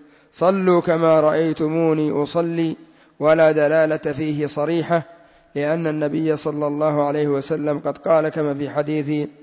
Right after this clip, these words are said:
أبي موسى الأشعري عند مسلم: "فإذا قال الإمام 'سمع الله لمن حمده' فقولوا 'اللهم ربنا ولك الحمد يسمع الله لكم'، فإن الله قال على لسان نبيه:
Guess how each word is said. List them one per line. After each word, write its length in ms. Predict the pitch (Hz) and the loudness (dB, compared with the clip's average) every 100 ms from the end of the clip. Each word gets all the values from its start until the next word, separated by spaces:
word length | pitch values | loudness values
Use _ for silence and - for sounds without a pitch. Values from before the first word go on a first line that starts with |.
| - _ _ _ _ 143 | -20 _ _ _ _ -4
أبي 180 | 156 | -2
موسى 280 | 170 185 180 | 0 0 0
الأشعري 440 | 175 170 160 170 156 | -2 -2 -2 0 0
عند 240 | 165 156 | -2 -2
مسلم: 440 | 160 156 147 131 - - _ _ - | -2 -2 -4 -6 -8 -20 _ _ -10
"فإذا 420 | 139 156 165 170 | -2 -2 2 2
قال 400 | 160 165 170 170 | 4 4 6 6
الإمام 760 | 170 165 165 170 170 165 147 127 - - _ _ | 2 0 -2 2 4 4 2 -6 -10 -20 _ _
'سمع 520 | - 160 175 165 147 | -6 -2 0 0 2
الله 720 | 156 151 151 165 165 160 147 | 0 0 2 4 4 0 -2
لمن 380 | 151 170 160 151 | -2 -2 -4 -6
حمده' 600 | - 175 175 160 170 180 - - _ - | -4 -4 -2 2 2 2 -4 -20 _ -12
فقولوا 800 | - 143 170 196 190 190 208 214 - | -6 -2 2 4 4 6 6 4 2
'اللهم 680 | 165 156 160 156 147 160 151 | -4 2 4 4 0 -2 -2
ربنا 800 | 143 151 143 143 143 143 156 156 | 0 0 -2 -4 -2 -2 -2 -2
ولك 340 | 147 143 143 | -2 -2 -4
الحمد 400 | 139 135 175 196 180 - _ _ _ 156 | -6 -4 -2 -2 -4 -16 _ _ _ 0
يسمع 460 | 165 - 151 143 | 0 0 0 0
الله 440 | 143 139 147 139 139 | 2 2 2 4 2
لكم'، 380 | 160 156 151 - - _ _ - | 2 2 -2 -4 -18 _ _ -10
فإن 320 | 147 165 160 | -6 -4 -4
الله 360 | 143 135 147 147 | -4 -4 -2 -2
قال 280 | 151 147 143 | 0 -2 0
على 360 | 135 143 139 | -2 -4 -4
لسان 380 | 135 - 143 139 | -6 -4 -2 -2
نبيه: 640 | 139 135 147 143 139 151 | -4 -2 -2 -2 -2 -4